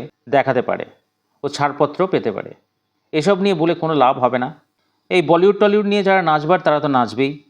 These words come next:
তাই কোনো লাভ হবে না, কারণ অ্যাডিকশন এত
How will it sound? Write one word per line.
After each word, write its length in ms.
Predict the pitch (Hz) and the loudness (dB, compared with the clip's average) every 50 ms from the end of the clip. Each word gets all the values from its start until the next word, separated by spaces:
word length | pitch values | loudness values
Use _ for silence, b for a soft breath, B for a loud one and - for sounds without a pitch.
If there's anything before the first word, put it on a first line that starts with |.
| _ _ _ _ _ _ _ _ _ _ _ _ - | _ _ _ _ _ _ _ _ _ _ _ _ -4
তাই 100 | 139 131 | -4 -4
কোনো 180 | 120 143 139 135 | -2 -2 -2 0
লাভ 200 | 117 110 107 117 120 | 2 2 2 2 2
হবে 180 | 113 123 123 123 | 0 -2 -2 -2
না, 120 | 127 131 131 - _ _ _ _ _ _ _ _ _ - | -4 -8 -10 -14 _ _ _ _ _ _ _ _ _ -6
কারণ 180 | 165 165 190 190 | -4 -4 -2 -2
অ্যাডিকশন 480 | 156 147 151 151 175 170 - - 202 185 | 0 0 0 0 0 -2 -2 -2 0 0
এত 120 | 175 160 | 0 0